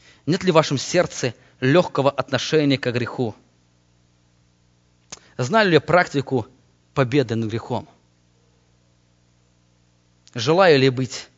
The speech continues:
похожим на Иисуса Христа? Знаю ли я вообще, что такое духовный рост? Итак, апостол Павел обращается,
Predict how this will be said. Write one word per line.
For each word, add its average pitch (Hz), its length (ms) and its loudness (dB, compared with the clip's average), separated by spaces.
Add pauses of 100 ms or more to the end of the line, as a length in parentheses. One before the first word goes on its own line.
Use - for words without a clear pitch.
(720)
похожим 127 540 -2 (420)
на 123 100 -2
Иисуса 123 380 -6
Христа? 110 440 -8 (1200)
Знаю 214 400 2
ли 226 100 4
я 175 260 8
вообще, 135 540 2 (220)
что - 300 -4
такое 127 440 -2 (720)
духовный 107 540 -8 (640)
рост? - 460 -14 (1400)
Итак, 135 220 0
апостол 131 300 -4
Павел 120 400 0 (840)
обращается, 120 800 -2